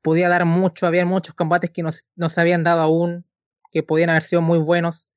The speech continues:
Eh, realmente estoy totalmente destrozado.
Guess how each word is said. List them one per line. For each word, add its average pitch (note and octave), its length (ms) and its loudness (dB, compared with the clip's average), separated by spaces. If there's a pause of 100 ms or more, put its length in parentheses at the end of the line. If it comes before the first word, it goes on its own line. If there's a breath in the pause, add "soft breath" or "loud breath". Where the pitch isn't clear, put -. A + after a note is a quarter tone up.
(760)
Eh, C3 800 0
realmente D#3+ 600 0
estoy C#3+ 1000 -2
totalmente E3+ 540 0
destrozado. F3+ 720 -2